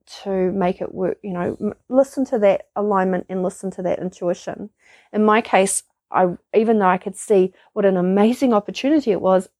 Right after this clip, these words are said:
financially, I also know that it could, you know, I'm not in a financial position to take those risks. Whereas in this particular gentleman,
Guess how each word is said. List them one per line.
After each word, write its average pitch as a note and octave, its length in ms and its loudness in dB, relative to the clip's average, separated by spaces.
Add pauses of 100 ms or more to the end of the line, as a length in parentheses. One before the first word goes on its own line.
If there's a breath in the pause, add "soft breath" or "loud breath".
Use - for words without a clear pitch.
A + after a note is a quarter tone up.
(180)
financially, A3 880 0 (320)
I F#3+ 120 2
also F#3+ 360 2
know F3 200 4
that F3+ 180 2
it - 100 -6
could, F#3 360 -2
you G#3 100 -2
know, E3+ 180 0
I'm F#3 340 0 (120)
not G3+ 160 -2
in - 80 -4
a F3+ 40 -6
financial F3 420 -4
position F#3 400 -10
to - 60 -20
take - 260 -6
those F3 260 -4
risks. - 380 -4 (300 loud breath)
Whereas F#3+ 280 4
in F#3 80 4
this G3+ 160 2
particular - 500 -4
gentleman, G#3 540 0